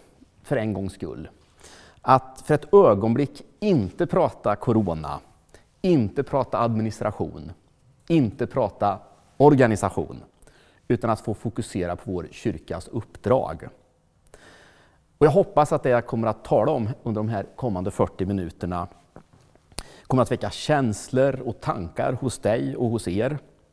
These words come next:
Och att ni kommer att kunna använda er och fortsätta samtala kring det som jag tar upp i olika sammanhang framöver.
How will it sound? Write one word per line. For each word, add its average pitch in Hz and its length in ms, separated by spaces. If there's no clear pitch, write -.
Och - 300
att 123 60
ni 147 100
kommer 135 180
att 127 100
kunna 135 280
använda 117 720
er - 180
och 113 80
fortsätta - 640
samtala 139 840
kring 123 240
det 101 160
som - 140
jag 98 80
tar 113 120
upp 151 260
i 127 40
olika 95 320
sammanhang 85 720
framöver. 95 840